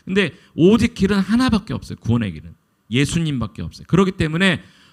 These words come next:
복음을 전하지 않으면, 그 예수님을 전하지 않으면 저 사람이 이 유일한 기-, 어, 유일한 구원의 오직 한 길인 예수님을 듣지 못하면 구원받지 못하는 거예요. 그러니까 여러분, 주변에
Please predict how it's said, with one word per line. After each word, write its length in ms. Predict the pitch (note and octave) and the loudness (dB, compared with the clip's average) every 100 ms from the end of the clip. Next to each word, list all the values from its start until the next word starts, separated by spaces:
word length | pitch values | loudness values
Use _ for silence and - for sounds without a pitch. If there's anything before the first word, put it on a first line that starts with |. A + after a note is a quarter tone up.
| _ | _
복음을 400 | - F3+ A3+ A3+ | 6 6 4 0
전하지 420 | A3 F3 F3+ F3 | 0 0 0 0
않으면, 340 | D3+ B2+ D#3+ - | 0 0 -2 2
그 100 | D#3 | 2
예수님을 360 | D3+ F#3+ G3 | 2 0 -2
전하지 360 | C#3+ C#3 D#3 C#3 | 0 0 0 -2
않으면 460 | G#2 A2 F3 E3+ - - _ | -4 -2 0 0 -2 -14 _
저 140 | - D#3 | 0 2
사람이 560 | G3+ F#3+ F3 F#3+ C3 | 2 2 2 0 0
이 340 | E3 F#3+ C#3+ - | 2 2 0 -2
유일한 640 | C#3+ G3 A3 G#3+ F#3 F#2+ - _ _ _ - | 4 4 6 4 0 -4 -12 _ _ _ -2
기-, 240 | C#3 D#3+ | 2 2
어, 220 | A2+ A2+ | 2 2
유일한 500 | A#2+ F3+ G3 G3 F#3 | 4 4 4 2 0
구원의 540 | - D#3+ F3 F3+ D3 - | 2 4 4 2 -2 0
오직 400 | C#3 F3+ F#3+ - - | 4 4 2 -6 -8
한 260 | A#3 A#3+ | -4 -2
길인 300 | G3+ F#3+ F3+ A2 | -2 -2 -2 0
예수님을 640 | B2 C3+ D3+ D#3+ D#3+ A#2+ | -2 -2 -6 0 0 2
듣지 380 | F#3 F#3 - A#3+ | 2 2 -4 -4
못하면 560 | F#3+ - B2+ C#3+ D3 - _ _ _ | -4 -2 -2 0 -2 -2 _ _ _
구원받지 560 | - C#3+ E3 C3 G2+ B2 | -6 -4 -4 -6 -10 -10
못하는 340 | F2 - E2 | -10 -8 -10
거예요. 100 | D2+ - _ _ _ _ _ _ _ _ | -10 -20 _ _ _ _ _ _ _ _
그러니까 100 | A2 | -2
여러분, 320 | A2 A2+ A#2 | 0 2 0
주변에 460 | G2+ A#2 A#2 A2+ | -2 0 0 0